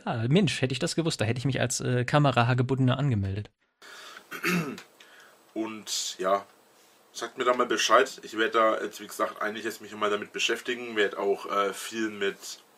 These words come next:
Speaker 1: Ding?
Speaker 2: Werd auch sehr viel versuchen mit, ähm,
Speaker 1: Ding?
Speaker 2: mehrere Leute in einem Bild, also dass man
Speaker 1: Mehrere Leute in einem Bild, ah, okay, ja. Dass man dich also quasi mehrmals sieht. <laughs> Ja,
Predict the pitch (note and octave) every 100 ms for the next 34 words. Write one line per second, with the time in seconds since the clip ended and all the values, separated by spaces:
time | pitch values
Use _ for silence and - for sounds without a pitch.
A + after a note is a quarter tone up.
0 | _ - _ - B2 D#3 - - - -
1 | - - - - G#2+ G#2+ - G#2+ G2+ A#2
2 | - G#2+ - A#2 G#2+ G#2+ G2+ G2 - -
3 | - - F#2+ F#2+ F#2 A2 E3+ - - -
4 | G#2 G2+ G#2 G#2+ G2+ G#2 A2 A2+ F#2+ G#2
5 | G#2 - C3 C3 B2 A2 G#2 G#2+ G2+ A2
6 | _ - A2 G#2+ A2+ A2 A2+ A#2+ C3 C3+
7 | A#2+ A2 A2 G#2 C3 C3+ C#3 - - C#3
8 | B2 G2 F#2 - - G#2 B2 A2+ G#2+ D3+
9 | E3+ _ G#2+ - A2 A2 A2 G#2+ - G#2+
10 | G#2 A2+ - - _ _ - G#2+ A#2 B2+
11 | B2+ A2+ G#2 G2 - - _ G#2 F#2+ G2+
12 | - - - _ _ - - - - -
13 | - - _ _ _ - B3+ B3+